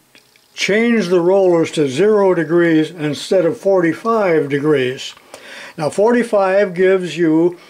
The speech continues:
a diamond shape knurl.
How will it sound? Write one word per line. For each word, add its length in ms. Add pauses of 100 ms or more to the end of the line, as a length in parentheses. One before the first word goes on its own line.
(140)
a 120
diamond 760 (180)
shape 460 (720)
knurl. 560